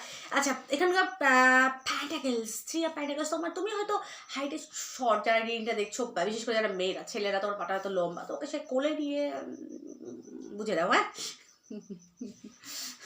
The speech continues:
আর ইমপ্রেসেস, তোমরা অনেক সুন্দরী, তার কাছে অনেক সুন্দরী, তোমাকে রেসপেক্ট করে এবং তোমার বিউটি, মানে, তোমার ধারে কাছে কেউ যায়, যেতে পারবে না। সে যদি কারোর সাথে কম্পেয়ার করে তোমাকে, মানে, তুমি প্রথম কথা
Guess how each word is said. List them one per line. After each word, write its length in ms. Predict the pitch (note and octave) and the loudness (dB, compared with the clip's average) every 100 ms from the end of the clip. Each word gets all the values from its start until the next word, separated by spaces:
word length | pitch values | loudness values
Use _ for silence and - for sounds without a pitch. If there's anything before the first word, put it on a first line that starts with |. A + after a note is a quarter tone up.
| - - - - - | -18 -18 -18 -16 -2
আর 300 | - A3 A3 A3+ | 6 8 8 6
ইমপ্রেসেস, 640 | A#3+ D#4 A4 A#4+ F4 D4 | 4 4 6 10 8 8
তোমরা 200 | - E4+ | 4 8
অনেক 180 | F4 F#4 | 8 8
সুন্দরী, 400 | - D4 B3+ A#3+ | 4 4 6 4
তার 180 | A3+ F#4 | 4 4
কাছে 160 | F#4+ F#4 | 6 4
অনেক 160 | F4 | 4
সুন্দরী, 520 | - D#4+ D#4+ D#4+ D#4 | 4 8 10 10 6
তোমাকে 240 | D4+ C#4 C#4 | 6 4 6
রেসপেক্ট 520 | G#3+ A3 - C#4 C#4 | 6 6 6 2 2
করে 180 | - B3+ | 2 4
এবং 220 | B3 F4 F4 | 4 2 2
তোমার 240 | D#4+ F#4+ G#4 | 8 8 10
বিউটি, 320 | G#4+ G#4+ A4 A4+ A4 G#4+ _ _ _ _ _ _ _ - - - | 6 4 4 2 0 -6 _ _ _ _ _ _ _ -14 -8 -4
মানে, 160 | C4 C4 B3+ - - - | 0 2 0 -4 -14 -2
তোমার 180 | G#4+ G#4 | 4 4
ধারে 240 | - D4+ | 8 8
কাছে 180 | D#4+ D#4+ | 10 6
কেউ 160 | - C4 | 4 2
যায়, 180 | E3+ | 2
যেতে 180 | D#3 F#3 | 0 -2
পারবে 240 | C#3+ C3+ - | -2 -4 -10
না। 100 | - - - D4 | -18 -20 -6 -2
সে 220 | C#4+ F#4+ F#4 | 2 2 4
যদি 180 | F#4 | 4
কারোর 220 | F#4+ E4 E4+ | 6 6 6
সাথে 120 | F4+ | 2
কম্পেয়ার 420 | D4 C#4+ D4 E4 | 6 8 10 10
করে 180 | D#4+ E4 | 10 8
তোমাকে, 340 | E4 C4 C4 | 8 6 6
মানে, 120 | C#4+ | 4
তুমি 240 | F4+ G4 F4 | 6 6 6
প্রথম 240 | D#4+ F4+ | 4 2
কথা 200 | F4+ G4 | 4 8